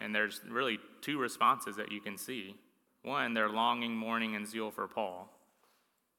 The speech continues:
So their relationship with Paul was good. It was restored.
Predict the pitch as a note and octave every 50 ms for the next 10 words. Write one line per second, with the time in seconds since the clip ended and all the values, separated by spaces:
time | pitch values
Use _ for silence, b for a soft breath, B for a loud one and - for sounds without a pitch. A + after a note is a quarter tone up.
0 | _ _ _ - - A2 G#2+ G#2 G#2 G#2 G#2 A2+ A2+ A2 G#2+ A2 A#2 A#2 A2+ -
1 | - - A#2+ A2+ G#2 A2 G#2+ G2+ - - A2+ G#2+ G#2+ G#2 G#2 G#2 G#2+ G#2+ G#2+ -
2 | - - - G#2+ G2 - - - A2 G2 F#2 F2 E2+ F#2 F#2+ - G#2 F#2+ F#2+ F#2
3 | G2 F#2 F2 - - - A2+ G2+ F#2+ F2+ F2+ F2